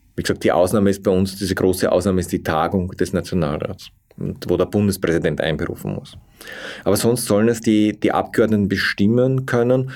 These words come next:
und da liegt das Ganze in ihrer Verantwortung.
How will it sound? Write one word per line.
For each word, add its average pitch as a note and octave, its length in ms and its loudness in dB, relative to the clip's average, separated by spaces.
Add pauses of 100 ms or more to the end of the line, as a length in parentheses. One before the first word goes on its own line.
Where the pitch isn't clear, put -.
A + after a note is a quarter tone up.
(180)
und G2 160 -2
da G#2+ 40 4
liegt G2+ 280 2
das A2+ 120 0
Ganze G2 340 0
in G2+ 100 2
ihrer G#2 320 2
Verantwortung. - 1040 -4